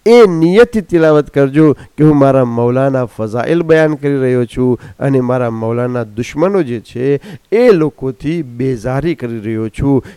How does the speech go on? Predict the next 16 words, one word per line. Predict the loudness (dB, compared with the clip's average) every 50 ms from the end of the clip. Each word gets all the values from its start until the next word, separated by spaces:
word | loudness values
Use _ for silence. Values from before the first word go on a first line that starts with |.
| _ -2
કેમ | 0 0 0 0
કે | 0 -2
કુરાન | -2 0 0 2 2 4 2 2 2 0
મજીદમાં | 0 0 0 0 0 -2 -2 0 0 2 0 0 -2 -4
જેટલી | -4 -4 -4 -4 -4 -4 -2 -2
આયતો | 0 0 0 0 0 -2 -2 0 2 4 4 4 2 -2 -8 -20 -20 -10 -4 0
ફઝીલતમાં | 0 0 2 0 0 0 0 0 0 -2 -2 0 0 0 0
છે, | -2 -2 -2 0 2 2 0 -2 -4 _ _ -10 -6
એ | -6
અહેલે | -4 -4 -4 -4 -4 -4 -4
બેત | -4 -2 0 0 0 0 0
નિશાનમાં | 0 0 0 0 0 0 0 0 0 0 -2 -2 -4
છે, | -4 -2 -2 0 0 0 -2 -4 -8 -16 -20 -14
જેટલી | -4 0 0 0 0 0 2 2 2 2 0
જહન્નમની | 0 -2 0 0 0 0 0 2 2 2 2 2 2 2 2 0
આયતો | 2 2 2 2 0 0 -2 -2 -2 -2 -2 -2 -4